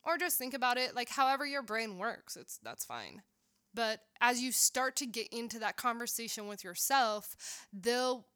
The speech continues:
there will be a common theme that presents itself to you. I mean, there will be. And when it presents itself to you, you're gonna be like, "Oh, yes."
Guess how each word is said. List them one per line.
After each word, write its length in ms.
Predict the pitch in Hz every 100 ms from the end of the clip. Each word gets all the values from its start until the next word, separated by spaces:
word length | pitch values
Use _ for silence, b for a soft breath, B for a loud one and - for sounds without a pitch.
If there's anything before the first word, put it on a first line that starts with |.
| _
there 260 | 226 240 277
will 200 | 285 294
be 220 | 220 240
a 60 | 226
common 480 | - 226 233 247 233
theme 300 | 233 233 226
that 140 | -
presents 500 | 220 208 180 196 -
itself 400 | 156 - 151 -
to 120 | -
you. 240 | - - 107 _ _ _ _ _ -
I 100 | 240
mean, 300 | 208 147 - _ _
there 220 | 196 208 185
will 160 | 208
be. 240 | - - - B B B B
And 400 | - 220 220 214 -
when 400 | 208 214 247 262
it 120 | -
presents 440 | - 247 208 233 240
itself 340 | 240 247 220
to 120 | -
you, 420 | 208 233 269 220 -
you're 140 | 233
gonna 160 | 233 220
be 120 | 220
like, 280 | 208 180 - - -
"Oh, 720 | 202 240 180 67 - - - 208 B B _ _ b b b b b b _ _
yes." 640 | - 202 202 - - -